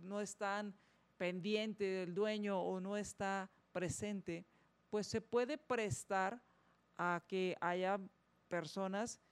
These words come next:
que en una mala contratación se hagan fraudes y se desfalque a una empresa. ¿Qué pasa ahí?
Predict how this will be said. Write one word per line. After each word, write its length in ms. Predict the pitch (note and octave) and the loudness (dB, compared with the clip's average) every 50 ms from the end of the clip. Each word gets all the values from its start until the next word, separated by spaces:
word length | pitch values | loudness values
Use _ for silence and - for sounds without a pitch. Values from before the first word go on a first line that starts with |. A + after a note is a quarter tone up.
| _ _ _ _ _ _ _ _ _ | _ _ _ _ _ _ _ _ _
que 100 | - D3+ | -12 -10
en 160 | D3 C#3+ C#3+ E3 | -10 -8 -8 -6
una 160 | F3+ F#3 F#3 | -4 -4 -2
mala 260 | F3+ F#3 F#3 F#3+ F#3 | 0 2 4 4 4
contratación 760 | - G3+ F#3 G3 G3 G3 A3 A3+ G#3+ C4+ A#3 G3 F#3 F#3+ - _ _ _ _ _ _ _ - | 2 2 2 4 4 4 2 0 0 0 -2 -2 -2 -6 -12 _ _ _ _ _ _ _ -18
se 260 | - - - F#3 F3 | -12 -6 -2 0 2
hagan 640 | E3+ F3 F3 F3 F3 F3+ F#3 F#3 F#3 F3+ F3+ F3+ E3 | 4 4 4 2 2 2 0 0 0 -2 -4 -8 -10
fraudes 720 | - - F3+ F3+ F3+ F3+ F#3 F3 G3 G#3 C4+ - - - - - | -6 -2 2 2 4 2 2 0 0 -2 -2 -4 -6 -12 -14 -14
y 120 | - D#3+ D3 | -12 -12 -12
se 220 | - - D#3+ D#3 | -10 -8 -6 -6
desfalque 560 | D3+ D3 C#3+ - - F3+ F#3+ F#3 E3+ - F3+ | -6 -6 -6 -4 2 4 4 4 4 2 0
a 80 | E3 D#3 | 0 2
una 160 | D#3+ D#3+ D#3+ | 2 0 0
empresa. 460 | D#3+ - A3 B3+ C4+ - - E3+ - - _ _ - - - - - - _ _ _ _ _ - | 2 4 6 8 8 6 4 0 -6 -8 _ _ -20 -20 -20 -20 -20 -20 _ _ _ _ _ 2
¿Qué 140 | C4+ C#4+ | 2 4
pasa 400 | - - D#4 C#4+ C4 - - C4+ | 6 6 6 6 6 6 6 6
ahí? 260 | B3+ C4+ D4 D4 B3 | 6 8 6 4 2